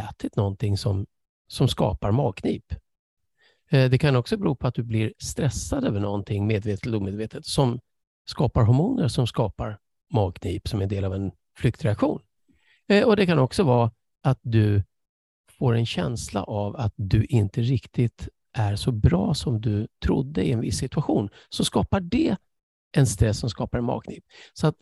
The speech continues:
kalla känsla för en självkänsla, det är inte ens säkert att den handlar om dig själv. Det kan vara en reaktion på någonting helt utifrån eller något som har kommit in i form av mat.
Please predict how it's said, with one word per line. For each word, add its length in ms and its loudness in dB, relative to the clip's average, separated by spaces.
kalla 300 4
känsla 540 0
för 120 -2
en 80 0
självkänsla, 640 -2
det 80 0
är 20 0
inte 140 -4
ens 140 -2
säkert 240 -4
att 100 -2
den 140 2
handlar 320 0
om 180 -2
dig 220 0
själv. 320 -6
Det 80 -12
kan 160 0
vara 100 0
en 60 -2
reaktion 420 0
på 100 4
någonting 380 -2
helt 280 -4
utifrån 640 -4
eller 240 -6
något 220 0
som 100 0
har 80 2
kommit 280 2
in 240 0
i 100 -2
form 220 -2
av 80 -4
mat. 360 -10